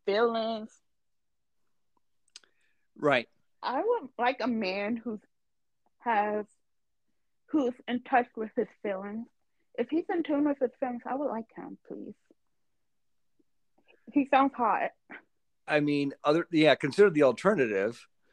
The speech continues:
Speaker 2: which is
Speaker 1: Yeah.
Speaker 2: a guy who is totally not in touch with his feelings, and they're gonna come out one way or another, probably through behavior, because the emotions are not being processed,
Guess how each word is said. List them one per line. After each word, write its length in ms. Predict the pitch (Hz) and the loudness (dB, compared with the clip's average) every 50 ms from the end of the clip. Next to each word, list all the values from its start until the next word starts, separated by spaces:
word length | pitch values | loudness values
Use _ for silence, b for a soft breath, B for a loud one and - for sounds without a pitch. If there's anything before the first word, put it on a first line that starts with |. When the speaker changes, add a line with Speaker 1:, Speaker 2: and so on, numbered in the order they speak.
| _ _ _ | _ _ _
Speaker 2:
which 160 | - 135 269 | 2 4 6
is 160 | 226 139 127 | 6 4 2
Speaker 1:
Yeah. 60 | 123 | 2
Speaker 2:
a 40 | 127 | 2
guy 220 | 117 131 127 123 120 | 2 2 2 2 4
who 140 | 120 131 123 | 2 2 2
is 220 | 120 110 - - - - | 2 0 -4 -10 -16 0
totally 320 | - 151 160 156 143 131 | 4 4 6 6 4 4
not 260 | 117 120 127 143 - | 2 4 2 2 0
in 140 | - 120 107 | -2 -4 -2
touch 240 | - 117 107 - - | 0 0 0 0 -2
with 100 | 110 95 | -6 -6
his 220 | 101 101 92 - | -4 -4 -4 -6
feelings, 560 | - - 113 104 95 98 98 98 110 117 - - | -4 0 2 2 4 4 2 2 0 0 -2 0
and 120 | - 117 | 4 4
they're 100 | 117 113 | 6 6
gonna 200 | 113 113 123 123 | 6 6 4 2
come 220 | - - 127 117 | 2 2 4 4
out 160 | 117 117 101 104 | 4 4 6 6
one 160 | 113 117 110 | 4 4 6
way 160 | 110 110 107 | 4 4 4
or 80 | 101 101 | 4 4
another, 500 | 107 113 117 110 98 92 90 107 - - b b b b b b b b _ | 4 4 4 4 4 2 2 0 -2 -8 b b b b b b b b _
probably 460 | - 131 127 120 117 120 120 123 120 | 4 6 6 6 6 4 4 4 2
through 320 | 104 - - 113 113 113 104 | 2 0 2 2 4 4 4
behavior, 640 | 92 104 92 - 117 113 110 107 107 101 98 101 104 | 2 0 2 6 6 6 6 6 4 2 2 2 0
because 420 | 113 107 - 113 107 104 - - | -2 0 2 2 2 2 2 0
the 120 | - 107 | 2 2
emotions 500 | 101 101 110 127 123 - - 107 101 92 | 4 6 8 8 6 6 4 0 0 0
are 80 | 107 104 | 2 2
not 160 | 104 98 - | 2 2 2
being 180 | - 101 98 92 | 0 -2 -2 0
processed, 680 | - - 147 139 - - 82 62 - - - - - | 2 4 4 4 2 2 0 -2 -2 -6 -10 -10 -14